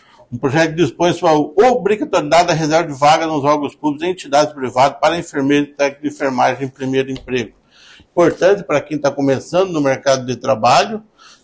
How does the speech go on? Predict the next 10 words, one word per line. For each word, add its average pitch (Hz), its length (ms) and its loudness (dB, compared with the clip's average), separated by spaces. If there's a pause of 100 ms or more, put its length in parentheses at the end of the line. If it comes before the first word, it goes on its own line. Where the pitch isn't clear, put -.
(100)
Também 180 480 4
tem 175 180 0
outro 214 320 4
projeto 170 520 0
aqui 151 320 -2
que 135 160 -12
cria 190 300 0
a 175 40 2
Carteira 220 600 2
Nacional 190 760 2